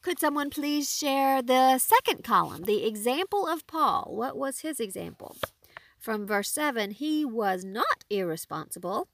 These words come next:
among the Thessalonians." From verse eight, "He did not eat their food free of charge." And he instead,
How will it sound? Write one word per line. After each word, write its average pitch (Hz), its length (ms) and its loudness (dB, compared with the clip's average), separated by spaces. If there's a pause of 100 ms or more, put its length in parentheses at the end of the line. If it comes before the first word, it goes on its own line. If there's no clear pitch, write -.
among 180 280 -6
the 175 100 -10
Thessalonians." 165 840 -10 (840)
From 202 220 -8
verse 196 240 -4
eight, 185 300 -2
"He 208 180 -4
did 185 200 -2
not 214 240 0
eat 247 160 -2
their 220 140 -2
food 392 440 2
free 240 300 0
of 190 100 -6
charge." 226 580 -2 (880)
And 190 580 -4
he 196 600 -6
instead, 202 720 0